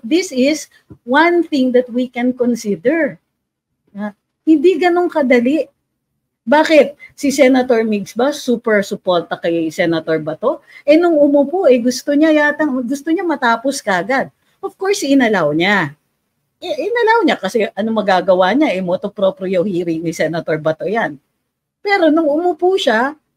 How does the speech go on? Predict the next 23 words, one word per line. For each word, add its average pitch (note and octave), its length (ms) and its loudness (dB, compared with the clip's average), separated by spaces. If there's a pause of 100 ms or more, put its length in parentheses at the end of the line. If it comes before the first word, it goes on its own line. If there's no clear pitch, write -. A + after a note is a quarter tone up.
(300)
ang F4 160 -2
tingin G4+ 320 -4
ko, E4+ 160 -4
ang, E4 400 0
ang D#4 160 0
pakiramdam F4 640 0
ko, C4+ 160 4
he D4+ 80 0
wanted E4 400 2
it E4+ 160 -2
over C4+ 400 2
right F#3+ 240 0
away. A3+ 400 -2 (960)
So, B3+ 560 0 (240)
kumbaga, C4+ 640 -2 (240)
nothing C4+ 800 2
is A3 240 -6
black A#3 480 0
and A3+ 240 -2
white F#3 320 -2
here. G3+ 400 -4 (2500)
Of A#3 240 -2
course, C#4+ 400 4